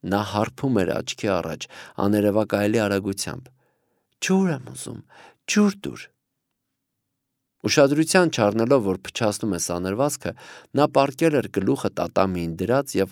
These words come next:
ափերով սեղմում էր դեմքը։ Հետո անսպասելի նստեց, դեմքին կրեմ քսեց։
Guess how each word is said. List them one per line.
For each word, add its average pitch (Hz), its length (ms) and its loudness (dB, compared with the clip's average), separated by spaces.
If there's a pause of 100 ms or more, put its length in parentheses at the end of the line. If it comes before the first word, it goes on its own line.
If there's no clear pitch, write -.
ափերով - 580 -6
սեղմում 92 440 -6
էր 87 180 -8
դեմքը։ - 440 -14 (1700)
Հետո 127 220 2
անսպասելի 85 600 0
նստեց, 139 500 -6 (560)
դեմքին 120 380 2
կրեմ 92 320 -6
քսեց։ - 420 -14